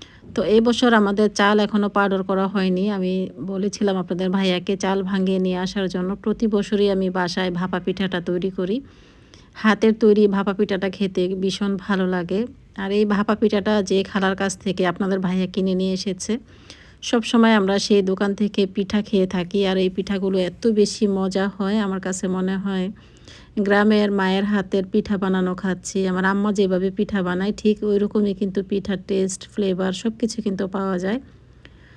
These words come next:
তো সব সময় আমি যখন পূর্বাঞ্চলে যাই, আমি ওই খালার কাছ থেকে কিন্তু পিঠা খেয়ে থাকি। তো আজকে আপনাদের ভাইয়া গিয়েছিল উত্তরায়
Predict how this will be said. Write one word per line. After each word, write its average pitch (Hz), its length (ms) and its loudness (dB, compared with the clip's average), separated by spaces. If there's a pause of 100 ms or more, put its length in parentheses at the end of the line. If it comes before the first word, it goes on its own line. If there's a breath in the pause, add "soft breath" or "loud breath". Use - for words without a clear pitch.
(180 soft breath)
তো - 140 -4
সব 247 180 2
সময় 240 280 4
আমি 233 180 6
যখন 214 280 4
পূর্বাঞ্চলে 208 600 2
যাই, 185 260 2
আমি 190 240 2
ওই 190 220 2
খালার 190 360 0
কাছ 185 240 -2
থেকে 196 300 -2
কিন্তু 190 260 -2
পিঠা 202 360 -2
খেয়ে 196 240 0
থাকি। 180 400 -2
তো 208 120 -4
আজকে 190 300 -2
আপনাদের 196 280 0
ভাইয়া 190 360 2 (100)
গিয়েছিল 190 480 -2
উত্তরায় 190 580 -2